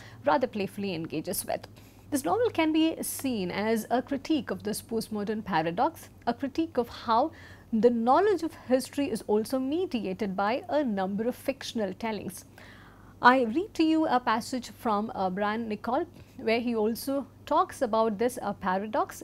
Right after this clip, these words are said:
in the context of his, uh, analysis of the novel, The French Lieutenant's Woman. Brian Niccol writes, "Our knowledge of the nineteenth century is chiefly a literary one,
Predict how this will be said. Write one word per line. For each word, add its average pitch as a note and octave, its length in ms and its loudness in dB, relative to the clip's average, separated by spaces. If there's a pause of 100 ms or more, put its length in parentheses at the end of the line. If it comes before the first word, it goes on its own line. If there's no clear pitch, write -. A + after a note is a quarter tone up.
(120)
in C4+ 100 -4
the D4 60 2
context F#3+ 440 -4
of G#3 80 -8
his, A3 180 -4
uh, E3+ 220 0 (320)
analysis G3 520 -2
of E3+ 140 -6
the F3 60 -8
novel, B3+ 380 -4 (100)
The F#3+ 100 -10
French F3+ 260 -6
Lieutenant's E3+ 520 -4
Woman. F3 240 -6 (1200)
Brian C#4 300 8
Niccol F#3+ 240 2
writes, C#4+ 320 0 (420)
"Our D4+ 160 8
knowledge C#4 480 4
of F4+ 120 -4
the D4+ 80 2
nineteenth C4 480 -2
century G3 500 -2 (300)
is C4 280 0
chiefly E4+ 440 0
a C4 80 6
literary A3 640 2
one, F3+ 240 -6